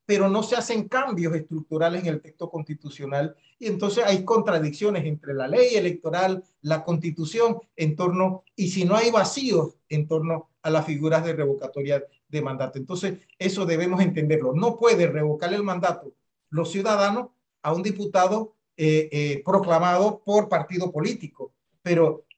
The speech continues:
eh, la norma establece que un diputado llevado por partido político, para legitimar la decisión de revocatoria de mandato,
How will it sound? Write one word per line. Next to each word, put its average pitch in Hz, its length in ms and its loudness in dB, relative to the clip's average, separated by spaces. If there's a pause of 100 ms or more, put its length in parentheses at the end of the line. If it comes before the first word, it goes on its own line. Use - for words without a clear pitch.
eh, 151 320 0
la 143 160 2
norma 226 340 2
establece 226 640 -2 (640)
que 185 180 2
un 208 400 4
diputado 196 760 2 (280)
llevado 180 460 2
por 156 140 -6
partido 175 420 -4
político, 196 680 -4 (400)
para 175 300 4
legitimar 185 720 0
la 240 120 4
decisión 190 420 -2
de 214 80 -2
revocatoria 175 600 0
de 208 100 0
mandato, 190 500 -2